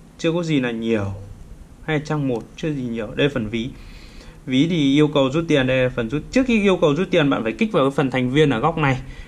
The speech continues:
Ở phần thành viên thì bạn có thể nhìn thấy người giới thiệu của bạn, hệ thống của tôi, tổng hệ thống thành, thành viên đã kích hoạt này, khách hàng tiềm năng. Thì thành viên đã kích hoạt. <laughs> Cái này nó liên quan đến việc kiếm tiền sau.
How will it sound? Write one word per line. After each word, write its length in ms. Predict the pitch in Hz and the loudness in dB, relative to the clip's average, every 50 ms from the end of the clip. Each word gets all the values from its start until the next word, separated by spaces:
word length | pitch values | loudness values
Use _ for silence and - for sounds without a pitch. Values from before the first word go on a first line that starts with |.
| - - - | -18 -10 -4
Ở 100 | 120 123 | -4 -2
phần 180 | - 147 143 | 0 2 2
thành 180 | 135 147 139 131 | 4 4 2 4
viên 200 | 143 160 160 151 | 4 4 4 4
thì 160 | 151 143 135 | 4 2 2
bạn 380 | 131 135 139 135 135 120 - 147 | 2 0 -2 -2 -2 -2 0 2
có 60 | 151 | 2
thể 100 | 135 107 | 2 2
nhìn 200 | 113 120 123 120 | 2 0 0 2
thấy 160 | 120 123 131 | 2 2 2
người 160 | 147 147 135 | 4 2 2
giới 140 | 120 127 131 | 2 2 2
thiệu 180 | 127 175 160 - | 2 2 0 2
của 120 | - 113 | 0 0
bạn, 280 | 113 123 123 - - 117 | 2 2 0 0 0 -2
hệ 140 | 123 120 - | -4 -4 -4
thống 200 | - 123 120 139 | -4 -2 -2 0
của 100 | 147 135 | -2 0
tôi, 240 | 139 139 135 135 | 0 0 0 0
tổng 280 | 131 - 120 107 98 98 | 0 0 -2 -2 0 -2
hệ 120 | 107 - - | -4 -6 -4
thống 360 | - 123 113 110 120 131 135 135 | -4 -4 -4 -4 -4 -6 -6 -6
thành, 120 | 139 127 - - - - - - - - - | -6 -8 -10 -10 -18 -20 -20 -20 -20 -6 -4
thành 160 | 127 113 110 | -4 -2 0
viên 140 | 131 127 127 | 0 0 0
đã 80 | - | 0
kích 160 | - - 151 151 | -2 -4 -4 0
hoạt 260 | 147 139 131 117 - | 0 0 0 0 0
này, 80 | 120 117 - - | -4 -10 -10 -12
khách 120 | - - 143 | -12 -8 -8
hàng 100 | 139 131 | -8 -6
tiềm 220 | 135 131 120 117 | -4 -4 -4 -2
năng. 160 | 123 131 131 131 - - - - - - - - - | 0 -2 -2 -2 -6 -12 -18 -18 -20 -20 -20 -14 -4
Thì 140 | - 143 127 | -2 -2 0
thành 200 | 131 160 151 147 | 2 2 2 4
viên 180 | 139 165 165 165 | 4 4 4 4
đã 80 | 170 | 4
kích 160 | 170 - 214 175 | 2 0 -2 0
hoạt. 240 | 165 175 147 135 - - 147 - - | 2 2 2 0 0 -4 -10 -4 -2
<laughs> 600 | - 131 123 139 - - - - - - - - | -2 -2 -2 -6 -10 -16 -20 -20 -20 -20 -10 -4
Cái 100 | - 143 | 0 0
này 160 | 156 156 147 | 2 2 2
nó 140 | 139 131 139 | 2 2 4
liên 180 | 151 156 156 | 4 2 4
quan 160 | 147 151 147 147 | 4 2 2 2
đến 120 | 143 151 | 2 2
việc 160 | 151 147 139 | 2 2 2
kiếm 160 | 131 127 135 | 0 -2 0
tiền 180 | 135 147 131 123 | 2 2 0 2
sau. 260 | 131 - - - - | 2 0 0 0 -2